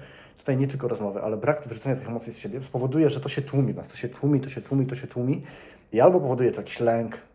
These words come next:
stres to na pewno, a nawet agresję czasami. Zawsze sły-, słyszymy, że statystycznie mężczyźni częściej są agresywni, częściej cierpią na depresję, to jest fakt. Ale znacznie rzadziej szukają pomocy,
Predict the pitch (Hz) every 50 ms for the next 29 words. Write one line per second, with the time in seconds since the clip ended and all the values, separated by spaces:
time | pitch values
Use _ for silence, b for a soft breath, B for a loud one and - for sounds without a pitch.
0 | _ _ _ _ - - - - - 131 139 139 135 - - 110 98 98 - 117
1 | 110 117 120 120 143 - B B B B B B B B - 139 143 151 143 160
2 | 139 160 175 156 - - - 123 110 - 101 87 95 - - - _ _ _ _
3 | _ _ B B B B B B B 107 113 160 175 - - 143 135 - 143 135
4 | - - - 131 - 165 165 151 127 123 127 120 120 - - - 101 - 131 -
5 | - - - - 143 127 123 - - - 147 135 147 143 131 - - 135 143 135
6 | - - 123 - - - - 113 101 - 104 - - - 110 101 - - - -
7 | - - - - - 117 139 135 135 - - 135 127 - 135 139 135 131 139 131
8 | 127 139 135 - 160 156 160 - - - - - - - 127 123 - - - 143
9 | 104 - - - - B B B B B B B B B B B B B B B
10 | B B B B - - - 123 135 135 - - 147 170 170 - - 185 160 143
11 | 147 143 156 139 - - - 156 160 165 143 - 170 180 196 190 190 - -